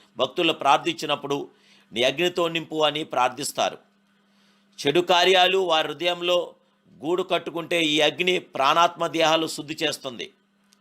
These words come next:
అగ్ని ఎల్లప్పుడూ శుద్ధి చేస్తుంది. నశించున్న సువర్ణమును కూడా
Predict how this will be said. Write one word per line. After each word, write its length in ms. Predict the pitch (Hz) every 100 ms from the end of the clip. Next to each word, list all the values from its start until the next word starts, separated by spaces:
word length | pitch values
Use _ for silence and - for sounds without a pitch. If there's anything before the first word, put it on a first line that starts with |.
| _ _ _ _ _ -
అగ్ని 340 | 127 135 180
ఎల్లప్పుడూ 540 | 185 156 175 175 180 175
శుద్ధి 280 | - 160 151
చేస్తుంది. 640 | 175 160 165 160 123 -
నశించున్న 800 | 92 123 135 185 175 180 170 170
సువర్ణమును 1300 | 165 - - 147 165 170 170 170 170 _ _ _ 147
కూడా 540 | 143 151 165 156 98